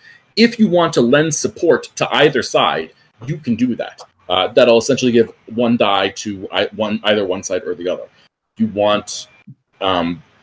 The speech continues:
if you want, uh, the, the woman to always be chaperoned by the two of you, then great.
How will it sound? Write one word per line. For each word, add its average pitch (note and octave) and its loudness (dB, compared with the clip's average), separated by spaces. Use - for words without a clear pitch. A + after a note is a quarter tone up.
if B2 2
you A2 2
want, G#2+ 2
uh, F#2+ 6
the, F2+ 6
the F2 4
woman A2 2
to A2 4
always A2 2
be A2+ -4
chaperoned C#3 4
by D3+ 6
the D3+ 2
two F#3 0
of F3 4
you, G#3 -4
then D3+ 0
great. B3+ -6